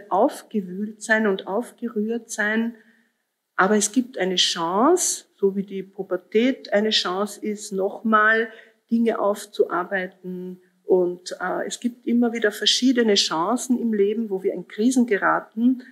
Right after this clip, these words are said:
also in natürliche Lebenskrisen, wo wir Dinge neu verarbeiten und dann neue Beziehungen dazu herstellen können, ja.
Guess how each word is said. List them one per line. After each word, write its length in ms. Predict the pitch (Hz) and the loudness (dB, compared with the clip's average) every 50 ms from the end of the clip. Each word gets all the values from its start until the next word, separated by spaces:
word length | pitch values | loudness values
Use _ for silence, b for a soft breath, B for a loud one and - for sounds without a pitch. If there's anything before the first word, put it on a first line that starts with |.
| B B B B B | B B B B B
also 240 | - - 190 190 202 | -2 0 0 2 2
in 120 | 196 196 196 | 0 -2 -2
natürliche 720 | 190 185 - _ - - 269 311 330 285 226 - - 185 | -4 -8 -10 _ 0 4 6 6 8 6 4 2 0 -4
Lebenskrisen, 960 | 170 165 165 175 196 214 - - - - 202 202 202 - 226 240 254 247 B B B B _ | -6 -6 -6 -6 -6 -8 -8 -10 -10 -8 -6 -6 -6 -2 0 2 0 0 B B B B _
wo 180 | - 196 208 202 | 0 0 0 2
wir 240 | 214 220 220 214 - - - | 2 0 0 0 -2 -6 -2
Dinge 240 | 226 220 226 226 220 | 0 0 2 2 2
neu 540 | 214 202 190 175 175 180 185 202 208 202 202 - - _ _ _ _ _ _ _ - - - | 0 0 2 2 2 4 4 4 2 2 0 -4 -10 _ _ _ _ _ _ _ -18 -16 -14
verarbeiten 640 | - - - - - 170 196 208 226 220 220 - 214 | -8 -4 -2 2 4 4 4 4 4 2 2 0 -2
und 220 | 202 202 208 - | -2 -2 -4 -4
dann 240 | 185 185 185 190 185 | -4 -4 -4 -4 -4
neue 420 | 185 175 165 180 196 214 220 208 | -4 -2 0 2 4 4 4 2
Beziehungen 680 | 196 208 196 185 - - - - 240 233 214 196 175 160 | 2 0 -6 -8 -4 -2 0 2 2 2 2 2 -2 -4
dazu 340 | - - - _ _ - 170 | -8 -12 -16 _ _ -18 -18
herstellen 600 | 165 165 - - - - - - - - - - | -16 -12 -6 -4 -4 -4 -4 -8 -18 -20 -20 -20
können, 180 | - - _ _ _ _ _ _ _ _ | -20 -20 _ _ _ _ _ _ _ _
ja. 180 | 190 180 214 | -16 -16 -16